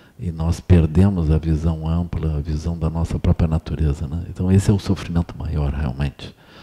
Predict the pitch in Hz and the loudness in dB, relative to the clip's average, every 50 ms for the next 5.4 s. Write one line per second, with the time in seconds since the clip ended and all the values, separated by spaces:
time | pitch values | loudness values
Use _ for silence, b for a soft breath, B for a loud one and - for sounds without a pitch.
0 | B B B B B B 78 76 - - 82 78 - 82 78 - 82 80 76 - | B B B B B B -8 -6 -4 -2 0 0 0 0 -2 -2 -4 -6 -8 -8
1 | - - 82 80 80 80 - B B B B B B B B 87 78 - - - | -10 -8 -6 -6 -6 -8 -10 B B B B B B B B 2 2 2 2 2
2 | 90 80 80 - - - - 101 101 101 98 - - _ _ _ _ _ - - | 4 4 4 2 0 0 2 4 4 4 2 0 -6 _ _ _ _ _ -20 -18
3 | 87 - - - 92 87 78 76 71 65 - - - 80 76 71 69 64 73 76 | -14 -6 -2 -2 -2 0 0 -2 -2 -4 -6 -6 -6 -6 -6 -8 -8 -8 -8 -8
4 | - - - - 65 - - - - - - - 71 71 - - 85 80 76 76 | -8 -6 -4 -4 -4 -4 -4 -8 -10 -10 -4 -2 -2 0 0 0 -2 -2 0 -2
5 | 76 - - - 71 67 55 - | -2 -2 -2 -2 0 0 -2 -4